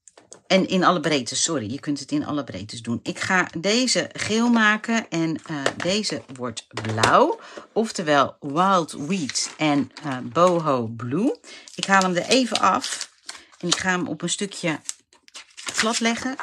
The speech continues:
zodat ik lekker mijn gang kan gaan met mijn blendingborstels. Ik pak daarvoor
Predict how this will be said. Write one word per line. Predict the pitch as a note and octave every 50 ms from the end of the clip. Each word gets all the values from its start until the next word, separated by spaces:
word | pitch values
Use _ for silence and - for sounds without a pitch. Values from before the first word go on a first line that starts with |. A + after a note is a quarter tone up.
| -
zodat | - - - F#3+ F3+ E3+ F3 F3
ik | F3 -
lekker | F3+ F#3+ G#3+ - - D3+ D3 - _ _ _ _ _ _ _ _ _ _ -
mijn | D#3 D#3 -
gang | G#3 A3+ A#3
kan | - A3+ G#3+
gaan | F#3+ G3+ G#3+ A3+ B3 C#4 D4 _ - - - _ _ _ - - _ _ _ - - - - -
met | D#3+ E3 F3+ F#3 F3+ - -
mijn | E3 E3+ D#3+ D#3+ D#3 - _ -
blendingborstels. | D#3 C3+ C3+ C3 C3+ B2+ A2+ G2 G#2+ A#2 - C3 - - - - - -
Ik | - - E3+ -
pak | - A#3+ A#3 -
daarvoor | - G#3 F#3 - - C#3+ C#3+ C#3